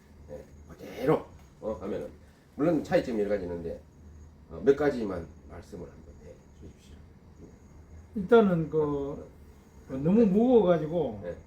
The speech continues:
Speaker 2: 걷는데
Speaker 1: 네.
Speaker 2: 오래 걷지 못했었고,
Speaker 1: 음.
Speaker 2: 그다음에, 예, 살이 빠짐으로써 그런지 모르지만은 통증이 굉장히 많았고,
Speaker 1: 네.
Speaker 2: 그리고 이 뭐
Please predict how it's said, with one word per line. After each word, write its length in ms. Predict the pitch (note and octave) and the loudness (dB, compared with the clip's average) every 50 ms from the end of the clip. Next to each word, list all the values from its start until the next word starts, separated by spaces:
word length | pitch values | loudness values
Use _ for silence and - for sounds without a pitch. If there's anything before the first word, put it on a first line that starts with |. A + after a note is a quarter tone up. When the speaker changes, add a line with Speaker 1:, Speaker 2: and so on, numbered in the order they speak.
| - - - | -16 -8 -4
Speaker 2:
걷는데 640 | F3 G3+ A3+ A3+ G3+ E3+ D#3+ C#3 C3 B2+ B2 B2 | 0 2 4 4 4 4 2 2 0 0 -4 -6
Speaker 1:
네. 140 | G#2 F2+ - - - - - - - - - - - - - - - - - - - - - - | -10 -14 -16 -18 -20 -20 -20 -20 -20 -20 -20 -20 -20 -20 -20 -20 -20 -20 -20 -20 -20 -8 2 6
Speaker 2:
오래 200 | A#3+ A#3 G#3+ F3+ | 8 8 8 6
걷지 240 | F3 G3+ F#3+ - F3+ | 2 0 -4 -4 -4
못했었고, 720 | D#3+ F3 G3 G3+ - - - A#2+ - C#3+ C#3+ C#3 A#2 G2 F#2+ | -2 0 0 0 -2 -4 -8 -14 -12 -8 -8 -8 -8 -10 -12
Speaker 1:
음. 140 | F#2 F2+ - - - - - - - - - - - - | -14 -16 -16 -18 -20 -20 -20 -20 -20 -20 -20 -18 -6 -2
Speaker 2:
그다음에, 760 | F3 G#3+ A3 F#3 E3+ D#3+ D3 C#3 C3+ C3 C3 C3 B2+ B2+ - - - - | 2 2 4 4 2 2 0 0 -2 -4 -4 -6 -6 -8 -10 -12 -14 -14
예, 400 | D#3+ C3 B2+ B2+ B2 B2 B2 B2+ - - - - - - - - - - - - - - - - - - - - - - - - - - - | -12 -8 -8 -6 -6 -6 -8 -8 -10 -14 -18 -20 -20 -20 -20 -20 -20 -20 -20 -20 -20 -20 -20 -20 -20 -20 -20 -20 -20 -20 -20 -20 -20 -20 -14
살이 300 | - - A#3 A#3 A3+ - | -4 0 0 2 2 2
빠짐으로써 880 | - G#3+ A3 A3 G#3+ G3 F#3+ E3 D#3 C#3+ - - C#3 B2+ B2 B2 A#2+ | 0 0 2 2 2 2 2 0 0 -2 -4 -6 -6 -6 -6 -6 -6
그런지 340 | C3+ C#3+ D3+ D#3+ E3 D#3 D3 | -6 -4 -4 -2 -2 -4 -6
모르지만은 720 | B2+ B2+ C3+ C#3 C#3+ D3 D3 C#3 B2+ B2 A#2 A#2 A#2 A2+ - - - - - - - - - - - - - - - - - - - - - - | -6 -6 -6 -8 -8 -8 -8 -8 -8 -8 -8 -8 -10 -10 -12 -14 -18 -20 -20 -20 -20 -20 -20 -20 -20 -20 -20 -20 -20 -20 -20 -20 -20 -20 -12 -4
통증이 360 | - A#3 B3 A#3+ C4 A3 F3 | -2 0 0 2 2 2 2
굉장히 240 | D3 D#3 F3 F3 D#3 | 2 0 0 0 -2
많았고, 460 | C3 A#2+ C3 - - - - - - - - - - | -2 -4 -4 -6 -6 -6 -8 -14 -18 -18 -20 -20 -18
Speaker 1:
네. 80 | F2 E2 D#2+ D#2 - - - - - - - - - - - - - - - - - - - - - - - - | -18 -18 -16 -18 -20 -20 -20 -20 -20 -20 -20 -20 -20 -20 -20 -20 -20 -20 -20 -20 -20 -20 -20 -20 -20 -20 -18 -12
Speaker 2:
그리고 240 | - E3 G#3+ A3 G3+ | -8 -6 -4 -4 -4
이 160 | F3+ F#3 G#3+ | -4 -4 -4
뭐 260 | G#3 F3+ F3+ E3+ - | -2 -2 -2 -2 -4